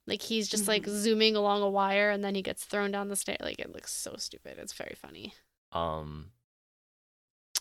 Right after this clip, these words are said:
Speaker 1: And of
Speaker 3: to,
Speaker 1: course, you have
Speaker 3: to
Speaker 1: to look at Jared's face while he's doing that, so.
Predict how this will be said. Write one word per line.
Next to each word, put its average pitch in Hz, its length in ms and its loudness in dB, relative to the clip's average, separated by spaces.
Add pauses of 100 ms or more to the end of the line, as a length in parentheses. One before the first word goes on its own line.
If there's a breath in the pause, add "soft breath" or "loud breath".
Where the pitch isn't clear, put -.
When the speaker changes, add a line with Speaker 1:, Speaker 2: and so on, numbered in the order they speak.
Speaker 1:
And 269 100 2
of 277 80 0
Speaker 3:
to, - 40 -4
Speaker 1:
course, 147 140 4
you - 20 0
have 269 80 0
Speaker 3:
to - 80 2
Speaker 1:
to 226 40 -4
look 262 120 -4
at 240 100 -6
Jared's 233 320 6
face 262 340 6
while 214 120 2
he's 196 120 -4
doing 202 280 -4
that, 190 360 -8
so. 202 460 -8